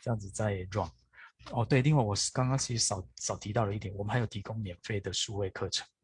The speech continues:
跟 iPaaS 有关的数位课程。那我们每年大概都会发展四五十门课程。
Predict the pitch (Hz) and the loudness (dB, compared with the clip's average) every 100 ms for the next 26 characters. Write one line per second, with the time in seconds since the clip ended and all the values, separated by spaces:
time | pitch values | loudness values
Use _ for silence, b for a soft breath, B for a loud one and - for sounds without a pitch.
0 | B B B B B - 123 120 - 110 | B B B B B -6 2 2 4 0
1 | - 95 - 101 95 - 101 90 - 92 | -2 -8 -6 -2 2 2 0 -4 -2 -2
2 | - _ B B B 120 104 107 104 92 | -4 _ B B B 0 0 0 0 0
3 | 98 110 107 113 110 107 107 107 87 - | 0 0 2 2 2 0 -2 -4 -2 0
4 | - 98 90 - 92 90 - 92 - | 0 -2 -4 -4 -4 -8 -2 -2 -2